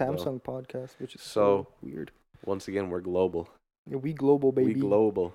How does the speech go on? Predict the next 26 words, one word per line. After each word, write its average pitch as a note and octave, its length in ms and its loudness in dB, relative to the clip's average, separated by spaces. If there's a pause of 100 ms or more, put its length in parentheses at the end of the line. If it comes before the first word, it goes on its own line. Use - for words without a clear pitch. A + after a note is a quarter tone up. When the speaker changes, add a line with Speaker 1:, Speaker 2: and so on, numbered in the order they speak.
(920)
Speaker 2:
Yes, C3+ 200 -8
sir. D3+ 120 -10
Speaker 1:
So, D3 60 -8
yeah, G2 200 -6
but G2 140 -10
thanks, G#2 260 -10
guys, G2+ 340 -10
again. G2+ 240 -12 (760)
Thanks A#2 400 -6
again, G2+ 460 -2
guys, E2+ 380 -4
Speaker 2:
Thank B2 240 -2
you, B2 120 -4
Speaker 1:
for G2+ 80 -6
Speaker 2:
thank A#2 100 0
you. F#2+ 60 4
Speaker 1:
listening. A#2 360 -2 (320)
And, F2+ 340 -8
uh, F2 220 -10 (760)
we'll G#2 100 -12
see - 320 -18
Speaker 2:
Much B2+ 160 -8
Speaker 1:
you G#2+ 140 -4
Speaker 2:
obliged. B2 520 -2 (320)
Speaker 1:
next - 320 -6
Wednesday. G2 560 -2